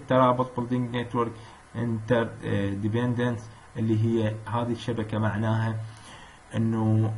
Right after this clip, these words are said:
خلق شبكة ترابط. ها، بالمرحلة السابقة بالبلاننج يتم تقسيم العمل إلى عدة مهمات، عدة، آه، عدة،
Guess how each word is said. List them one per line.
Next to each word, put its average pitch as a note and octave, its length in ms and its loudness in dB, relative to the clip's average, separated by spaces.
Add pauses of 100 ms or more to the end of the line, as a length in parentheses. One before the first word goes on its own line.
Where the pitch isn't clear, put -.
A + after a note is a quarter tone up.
خلق C#3 360 2
شبكة D#3+ 540 4
ترابط. B2 440 2 (280)
ها، B2+ 160 4
بالمرحلة F#3+ 560 6
السابقة D3+ 540 2
بالبلاننج C#3 760 0
يتم D#3 280 0
تقسيم C#3+ 460 2
العمل G#2+ 440 2 (960)
إلى A#2 120 2
عدة B2+ 520 2
مهمات، G#2 560 0 (920)
عدة، B2+ 400 0 (260)
آه، G#2 600 2 (340)
عدة، C3+ 360 2